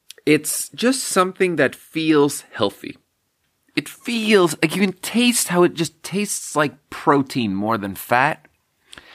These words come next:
and protein more than sugar. And it just has, like, this nice chewiness to it. And I just really like it.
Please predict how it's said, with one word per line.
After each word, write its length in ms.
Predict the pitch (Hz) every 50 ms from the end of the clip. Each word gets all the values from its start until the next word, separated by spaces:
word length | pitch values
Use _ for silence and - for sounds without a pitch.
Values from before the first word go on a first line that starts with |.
| - - - -
and 200 | 113 113 - -
protein 500 | - - 135 127 127 - - 131 123 117
more 200 | 117 117 117 110
than 140 | 113 104
sugar. 520 | 101 - - 135 139 139 160 175 175 170 - _ _ _ _ _ - - - - - - _ _
And 120 | - - 196
it 40 | 196
just 240 | - 220 202 -
has, 200 | 196 196 190 185
like, 140 | - 175 151
this 240 | - 160 147 117 131 - _
nice 520 | 123 123 131 135 151 151 156 147 - -
chewiness 760 | - - - - - 143 143 143 147 143 139 139 135 131 - -
to 180 | - 135 135 143
it. 160 | 143 - -
And 100 | - 139
I 60 | 147
just 400 | 151 151 180 165 - - - - - _ _ _ _ _ _ _ _ _ _ _ _
really 680 | - 131 131 143 175 202 214 214 214 220 208 202 208 190
like 440 | 175 170 160 156 156 156 151 151 -
it. 260 | 165 160 151 - -